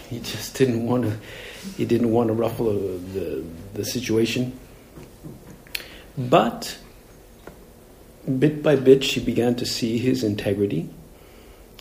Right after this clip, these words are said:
And, uh, finally, he revealed to her that, "Yes, I am Catholic,"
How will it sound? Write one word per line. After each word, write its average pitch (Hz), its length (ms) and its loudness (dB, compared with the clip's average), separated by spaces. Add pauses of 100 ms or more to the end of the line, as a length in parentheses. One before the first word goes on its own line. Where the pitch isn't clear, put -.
(260)
And, 107 540 0
uh, - 280 -4
finally, 123 440 6
he 113 160 0
revealed 104 420 0
to 98 120 -6
her 101 180 0
that, 90 140 -4
"Yes, - 420 -8 (300)
I 101 120 -6 (120)
am 90 280 -10 (640)
Catholic," 104 440 0